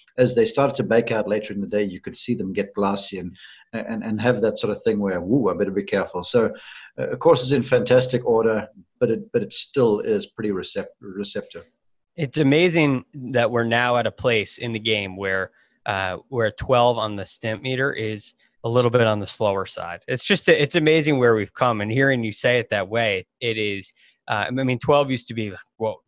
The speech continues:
Speaker 2: twelve." I mean, that's, that's flying. And now it's on the slower side, which is amazing. But, but the, the, the course did provide an excellent leaderboard. Uh, we did have a little leaderboard coming in,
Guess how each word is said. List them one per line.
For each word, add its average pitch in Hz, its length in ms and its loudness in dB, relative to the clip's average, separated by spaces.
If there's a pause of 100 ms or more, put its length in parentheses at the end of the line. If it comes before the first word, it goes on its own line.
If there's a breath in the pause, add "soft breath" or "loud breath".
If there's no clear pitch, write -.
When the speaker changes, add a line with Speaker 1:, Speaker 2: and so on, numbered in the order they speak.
Speaker 2:
twelve." 117 320 0
I 95 40 -10
mean, 113 140 -6
that's, 120 300 -4 (280)
that's 123 280 0
flying. 110 640 0 (240)
And 123 160 0
now 135 380 0 (180)
it's 143 160 -2
on 196 140 4
the 139 60 -2
slower 131 340 0
side, 90 320 -10
which 104 220 -14
is 113 100 -8
amazing. 104 400 -4
But, 127 180 2 (220 loud breath)
but 147 180 2
the, 160 360 6
the, 139 420 4
the 135 80 -4
course 190 260 4
did 175 200 2
provide 127 440 2 (260 soft breath)
an 120 280 0
excellent 143 540 0
leaderboard. 120 760 2
Uh, 110 220 -4
we 127 80 -2
did 165 220 2
have 165 140 2
a 147 60 4
little 139 320 4
leaderboard 127 440 4
coming 123 260 0
in, 143 320 2